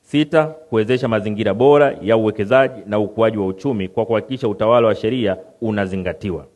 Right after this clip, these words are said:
Saba, kulinda haki za makundi maalum wakiwemo wanawake, watoto na watu wenye mahitaji maalum.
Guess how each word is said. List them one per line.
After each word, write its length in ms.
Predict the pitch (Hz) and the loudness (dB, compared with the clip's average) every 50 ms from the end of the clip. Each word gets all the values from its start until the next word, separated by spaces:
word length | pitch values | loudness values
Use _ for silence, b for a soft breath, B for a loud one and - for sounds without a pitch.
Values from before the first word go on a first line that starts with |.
| _ _ _ _ _ _ _ _ _ _ _ _ _ _ _ _ _ _ _ | _ _ _ _ _ _ _ _ _ _ _ _ _ _ _ _ _ _ _
Saba, 440 | - 135 127 113 92 82 69 - - - _ _ _ _ _ _ _ - | 0 2 2 4 2 0 -6 -10 -14 -20 _ _ _ _ _ _ _ -8
kulinda 340 | 110 113 127 120 110 104 92 | -4 -2 -2 -2 -2 -2 0
haki 500 | 107 131 139 131 - - 143 139 135 117 85 | 2 2 2 2 0 -4 -10 -10 -10 -8 -6
za 160 | 82 113 113 | -4 -2 -2
makundi 380 | 113 107 - - 127 113 104 104 | -2 -2 -4 -4 -6 -4 -4 -4
maalum 420 | 98 92 101 104 98 90 78 71 - _ _ _ _ - | -2 0 2 0 0 0 -4 -10 -16 _ _ _ _ -8
wakiwemo 420 | 98 92 87 - 101 107 107 104 95 | -8 -8 -6 -4 -2 -2 -2 -2 -4
wanawake, 580 | 87 90 95 113 123 123 123 - 123 127 127 - b b b b - | -4 -2 0 0 0 0 0 -2 -6 -6 -6 -10 b b b b -8
watoto 720 | 85 82 - - 135 135 127 - 135 123 127 127 - - | -8 -6 -2 2 2 2 2 2 -2 -4 -4 -6 -10 -10
na 100 | - 95 | -4 0
watu 220 | 107 110 110 - 110 | 0 0 0 0 -2
wenye 120 | 104 101 | -4 -2
mahitaji 440 | 98 95 95 92 - 110 104 98 95 | -2 -4 -4 -2 0 0 0 0 -2
maalum. 400 | 90 82 82 80 80 87 85 78 | -6 -6 -6 -6 -6 -6 -8 -10